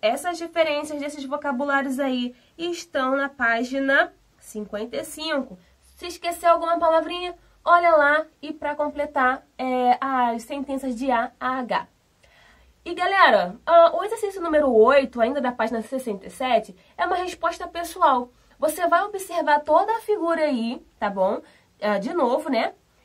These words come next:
E vai escrever uma nova sentença, uma nova, uma, uma, uma nova frase, tá? Em relação à figura. De A a H, nós temos aí vários exemplos, né? De que que eles estão fazendo na praia, o que que eles estão vestindo.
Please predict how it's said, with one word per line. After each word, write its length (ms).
E 140
vai 180
escrever 560
uma 240
nova 560
sentença, 760
uma 120
nova, 1000
uma, 180
uma, 380
uma 160
nova 280
frase, 600
tá? 280
Em 140
relação 460
à 80
figura. 680
De 220
A 100
a 220
H, 420
nós 220
temos 320
aí 240
vários 320
exemplos, 580
né? 200
De 60
que 120
que 80
eles 120
estão 280
fazendo 500
na 140
praia, 280
o 60
que 60
que 80
eles 160
estão 260
vestindo. 560